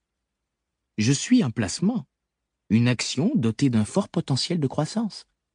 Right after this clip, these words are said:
Investissez des nickels et récoltez des dollars, comme on dit. L'Amérique fonctionne de cette façon. Les administrateurs pourraient voir à long terme sans problème, mais ils sont incapables de sortir de leur boîte cognitive. » «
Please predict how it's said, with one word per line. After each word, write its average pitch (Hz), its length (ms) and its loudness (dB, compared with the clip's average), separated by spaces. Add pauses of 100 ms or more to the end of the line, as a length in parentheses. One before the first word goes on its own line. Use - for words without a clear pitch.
(280)
Investissez 196 600 4
des 120 140 4
nickels 135 480 4
et 120 60 4
récoltez 117 440 2
des 110 140 4
dollars, 175 340 2
comme 73 160 -4
on 73 60 -2
dit. - 240 -8 (580)
L'Amérique 170 380 4
fonctionne 175 360 2
de 160 100 2
cette 160 200 -2
façon. 131 400 -4 (200)
Les 107 200 2
administrateurs 127 680 2
pourraient 104 220 2
voir 107 180 4
à 101 80 2
long 101 160 2
terme 135 280 2
sans 101 200 -2
problème, 139 400 2 (480)
mais - 80 0
ils 123 120 0
sont 127 200 4
incapables 120 460 2
de 95 80 -2
sortir 92 500 -2
de 82 80 0
leur 80 160 -2
boîte 92 240 0
cognitive. » « 95 580 -2